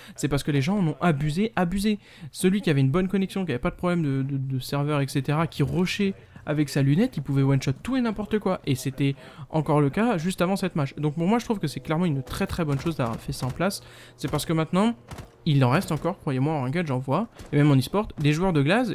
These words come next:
qui jouent glace parce qu'ils en ont besoin dans leur stratégie, dans leur compo, que la map s'y prête, et cetera, parce qu'il est nécessaire. Il y a encore des gens qui jouent glace sur le toit de canal, par exemple, du bâtiment rouge, pour couvrir l'objectif, et cetera, pendant que Termite plante ou pendant qu'un autre perso plante la bombe. Il n'est plus utilisé,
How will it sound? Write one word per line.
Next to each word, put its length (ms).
qui 120
jouent 120
glace 300
parce 160
qu'ils 160
en 80
ont 80
besoin 320
dans 80
leur 140
stratégie, 440
dans 140
leur 160
compo, 480
que 80
la 140
map 180
s'y 160
prête, 300
et 80
cetera, 440
parce 180
qu'il 220
est 60
nécessaire. 680
Il 80
y 20
a 60
encore 240
des 100
gens 200
qui 100
jouent 140
glace 240
sur 200
le 120
toit 220
de 100
canal, 320
par 100
exemple, 240
du 60
bâtiment 340
rouge, 300
pour 160
couvrir 400
l'objectif, 560
et 80
cetera, 400
pendant 240
que 60
Termite 280
plante 300
ou 60
pendant 240
qu'un 180
autre 100
perso 300
plante 220
la 80
bombe. 220
Il 260
n'est 120
plus 340
utilisé, 540